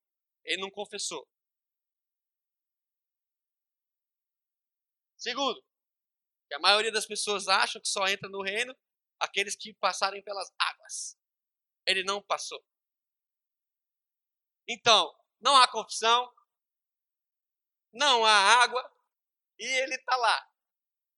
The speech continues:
te esperando. Porque às vezes você acha que vai chegar no céu, vai tá lá Abraão, Davi, vai ser vizinho de Moisés. Ah, e aí você vai ser reconfigurado, que você chega lá, tem a mulher samaritana, viúva, casa da Betesda,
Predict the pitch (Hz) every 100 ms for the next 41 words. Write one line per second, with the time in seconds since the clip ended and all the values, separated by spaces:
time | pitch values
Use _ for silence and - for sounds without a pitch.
0 | _ _ _ - 233 - - 262 240 196
1 | 170 _ _ _ _ _ _ _ _ _
2 | _ _ _ _ 247 240 262 - 214 196
3 | 185 165 165 151 143 - 175 156 147 180
4 | 180 135 135 170 180 190 185 151 127 -
5 | 175 185 175 _ _ _ 139 151 143 156
6 | 143 156 170 160 170 180 175 175 - _
7 | _ _ _ _ - 165 160 156 151 156
8 | - _ _ _ _ _ _ 277 320 339
9 | 381 - 262 262 - 262 277 277 277 277
10 | 285 247 240 - - 196 214 214 208 -
11 | 143 160 170 180 202 226 - 214 190 151
12 | 151 190 220 214 160 131 _ 147 139 -
13 | 185 - 175 196 180 -